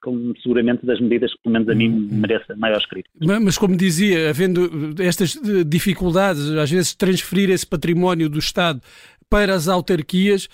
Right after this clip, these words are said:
Speaker 2: eh, parece-lhe, eh, eh, viável esta, esta, esta solução, ou pa-, esta medida como uma solução eficaz?
Speaker 1: Ela, o, o viabilizar a transferência para o Estado era um primeiro passo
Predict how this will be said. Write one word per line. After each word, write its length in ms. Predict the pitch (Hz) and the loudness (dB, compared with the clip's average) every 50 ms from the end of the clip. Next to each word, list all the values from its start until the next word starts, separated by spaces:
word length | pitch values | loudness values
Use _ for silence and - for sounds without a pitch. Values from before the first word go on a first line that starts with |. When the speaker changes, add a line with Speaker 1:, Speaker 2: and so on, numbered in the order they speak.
| - - _ _ _ - | -20 -20 _ _ _ -6
Speaker 2:
eh, 260 | 180 175 180 175 165 156 135 - | -4 -2 -2 -2 -2 -4 -2 -2
parece-lhe, 500 | 180 165 180 190 160 - 202 175 175 180 | 0 2 2 2 0 0 0 0 0 2
eh, 60 | 175 | 2
eh, 1200 | 170 165 160 160 160 160 156 151 151 156 151 160 151 147 147 143 143 143 139 139 139 143 147 147 | 2 0 0 0 0 0 0 0 -2 -2 0 0 0 2 2 0 0 0 -2 -2 -4 -6 -4 -4
viável 720 | 139 127 127 143 160 160 170 190 202 175 156 175 160 156 156 | -2 0 2 2 2 2 2 2 2 0 0 0 0 0 0
esta, 260 | 151 143 - - 170 | -2 -4 -4 -4 -2
esta, 540 | 156 151 156 160 170 165 147 - - - 165 | -2 0 -2 -2 -4 -4 -6 -6 -4 -2 -2
esta 320 | 160 165 156 - - 180 | 0 0 0 -2 -2 -2
solução, 440 | - - - 165 - - 226 247 285 | -2 -2 -2 -4 -2 0 0 2 2
ou 100 | 247 170 | 0 0
pa-, 160 | - - 165 | 0 0 0
esta 360 | 156 156 160 160 160 - - | 2 2 2 0 0 2 2
medida 360 | 175 165 156 185 208 185 185 - | 2 2 2 2 2 2 2 0
como 200 | - 175 180 180 | 0 0 0 2
uma 140 | 175 175 | 0 0
solução 320 | 160 - 185 147 - 180 165 | -2 -2 -6 -6 -2 -2 0
eficaz? 480 | 160 - - 156 131 156 156 180 - - _ _ _ _ _ _ _ _ _ _ _ _ - - - - - - - - - _ _ _ _ _ _ _ _ - | 0 -2 -2 -4 -4 -2 -4 -4 -6 -10 _ _ _ _ _ _ _ _ _ _ _ _ -20 -18 -14 -10 -10 -10 -12 -14 -20 _ _ _ _ _ _ _ _ -6
Speaker 1:
Ela, 580 | - 131 151 135 131 127 120 117 113 110 107 107 | -2 0 0 2 2 2 2 4 4 2 2 2
o, 220 | 107 110 101 98 | 0 0 0 0
o 640 | 90 92 101 110 110 107 107 113 117 113 113 110 110 | 0 0 2 2 2 2 2 2 2 2 2 2 2
viabilizar 540 | 127 139 131 123 123 139 135 117 147 135 127 | 2 2 2 2 2 2 2 0 0 0 -2
a 60 | 120 | -2
transferência 420 | 127 135 - - 147 139 139 151 | -2 -4 -4 -2 -2 -2 -2 -2
para 140 | 139 - 160 | -2 -2 -2
o 40 | 147 | -4
Estado 300 | - - 196 220 220 208 | -2 -2 -2 -2 0 0
era 160 | 160 143 143 | 0 0 0
um 80 | 131 123 | 0 0
primeiro 320 | - 135 123 127 123 117 | 0 2 2 2 0 0
passo 320 | - - - - - - | -2 -4 -4 -4 -6 -10